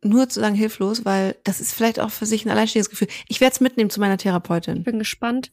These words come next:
Speaker 2: was sie sagt.
Speaker 1: Krasseste Geschichte übrigens, die gerade passiert ist. Ich war mit Baby bei meiner Schwester, was schon mal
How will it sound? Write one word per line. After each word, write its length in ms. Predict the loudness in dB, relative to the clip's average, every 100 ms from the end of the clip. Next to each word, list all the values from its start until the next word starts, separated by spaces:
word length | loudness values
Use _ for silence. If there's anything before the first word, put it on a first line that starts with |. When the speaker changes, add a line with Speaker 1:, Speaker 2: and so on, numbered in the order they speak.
| -14
Speaker 2:
was 100 | -6
sie 120 | -2
sagt. 500 | 0 -2 -4 -12 -20 _ _ _ _ _ _ _ -2
Speaker 1:
Krasseste 420 | 2 2 4 4
Geschichte 340 | 4 2 2
übrigens, 320 | 2 2 0 2
die 280 | 2 2 0 -2
gerade 280 | 2 4 4
passiert 460 | 2 0 0 0
ist. 460 | 2 2 0 -4 -10 _ _ -8
Ich 160 | -2
war 160 | 0 0
mit 300 | 0 -4 -12 -4
Baby 380 | 0 4 4 2
bei 100 | -2
meiner 220 | 0 2 0
Schwester, 520 | 0 -4 -2 -4 0
was 160 | 2 2
schon 100 | 2
mal 300 | 2 0